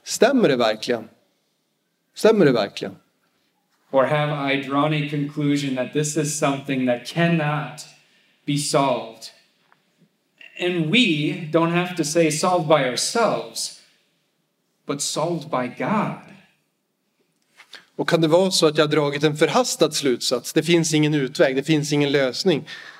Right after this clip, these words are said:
Speaker 1: När vi som kristna vet att jag behöver inte lösa det på egen hand, utan Gud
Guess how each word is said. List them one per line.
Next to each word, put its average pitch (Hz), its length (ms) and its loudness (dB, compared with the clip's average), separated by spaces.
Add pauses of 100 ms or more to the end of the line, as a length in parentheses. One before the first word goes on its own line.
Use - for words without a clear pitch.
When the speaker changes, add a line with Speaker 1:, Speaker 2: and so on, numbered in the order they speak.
(340)
Speaker 1:
När 147 200 2
vi 180 300 2
som 170 220 0
kristna 147 480 -2
vet 147 460 0
att - 260 -4
jag 147 140 2
behöver 175 220 4
inte 156 200 2
lösa 156 320 2
det 147 60 0
på 156 100 -2
egen 156 340 4
hand, 113 260 -4 (480)
utan 135 340 0
Gud 127 380 0